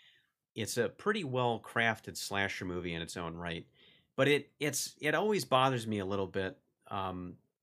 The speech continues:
you know, maybe this is just part of growing up and, and seeing through the, or, or seeing behind the curtain,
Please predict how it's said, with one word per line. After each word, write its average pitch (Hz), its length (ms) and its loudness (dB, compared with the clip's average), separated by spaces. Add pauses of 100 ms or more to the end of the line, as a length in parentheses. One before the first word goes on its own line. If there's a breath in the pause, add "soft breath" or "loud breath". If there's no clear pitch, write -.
(1160)
you 143 120 2
know, 131 160 6
maybe 127 240 4
this 113 160 0
is - 60 -4
just 98 160 -6
part 107 220 0
of 90 60 -4
growing 98 320 -2
up 92 180 -2
and, 87 240 -8
and 90 160 -8
seeing 90 360 -4
through 90 600 -4 (640 soft breath)
the, - 360 -8 (560)
or, 98 140 -4 (100)
or 95 60 -2
seeing 98 340 -2
behind 92 320 -2
the 82 40 -4
curtain, 90 520 -4